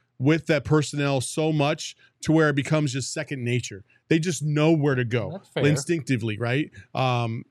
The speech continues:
Speaker 1: and so, so, it, yeah, it will, it wasn't pretty basketball tonight. There were pretty parts, but it wasn't pretty overall. And defensively, when they locked in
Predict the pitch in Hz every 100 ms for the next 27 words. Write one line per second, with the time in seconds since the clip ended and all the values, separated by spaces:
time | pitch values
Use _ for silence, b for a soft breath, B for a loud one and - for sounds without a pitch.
0 | - 160 208 196 190 - - 190 - 190
1 | 170 180 - - - - 208 185 85 -
2 | 202 226 214 254 262 240 311 320 277 269
3 | 269 202 208 202 180 151 143 147 139 135
4 | 147 B B - 190 240 - 247 240 -
5 | - 220 156 185 - - _ _ _ -
6 | 196 214 220 220 254 247 170 196 180 160
7 | 147 139 139 156 151 175 226 196 196 196
8 | 175 180 175 B B B 160 175 175 202
9 | 294 - 311 403 202 208